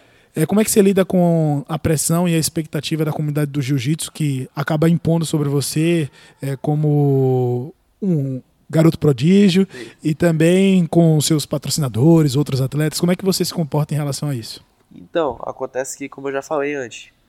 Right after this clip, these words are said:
Speaker 2: pressão pra mim não é pressão, é privilégio. Porque o que acontece? Se você chegar numa final de mundial, aí a pessoa fala, "Caramba, aquele cara deve tá sob uma pressão enorme, tá toda essa gente olhando, tá
Speaker 1: Uhum.
Speaker 2: patrocinador, tá o,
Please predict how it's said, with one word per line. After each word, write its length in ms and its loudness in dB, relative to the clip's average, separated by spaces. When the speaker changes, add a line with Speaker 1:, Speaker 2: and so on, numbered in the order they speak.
Speaker 2:
pressão 540 -6
pra 180 -10
mim 260 -16
não 180 -6
é 120 -8
pressão, 480 -16
é 100 -20
privilégio. 720 -10
Porque 480 -10
o 40 -8
que 80 -10
acontece? 460 -8
Se 80 -20
você 220 -6
chegar 300 -4
numa 140 -8
final 220 -8
de 80 -10
mundial, 560 -4
aí 160 -2
a 40 -6
pessoa 260 -10
fala, 340 -10
"Caramba, 400 -10
aquele 200 -12
cara 220 -10
deve 140 -16
tá 140 -14
sob 180 -18
uma 140 -20
pressão 360 -18
enorme, 640 -14
tá 140 -8
toda 260 -8
essa 160 -12
gente 240 -18
olhando, 500 -12
tá 480 -2
Speaker 1:
Uhum. 80 -2
Speaker 2:
patrocinador, 1080 -10
tá 640 -2
o, 200 -10